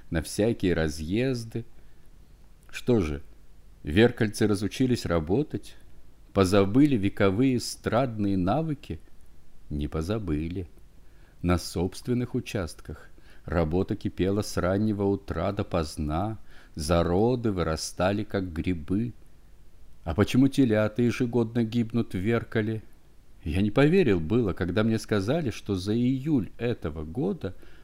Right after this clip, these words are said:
пало восемь телят. И от чего?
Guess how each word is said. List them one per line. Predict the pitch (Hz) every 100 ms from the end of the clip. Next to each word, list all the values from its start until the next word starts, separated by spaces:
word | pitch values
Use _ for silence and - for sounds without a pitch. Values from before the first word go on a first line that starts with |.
| - -
пало | 107 156 131
восемь | 135 98 131 139 139
телят. | 131 147 135 104 - - - - - -
И | 90
от | 78 -
чего? | - - 85 101 123 92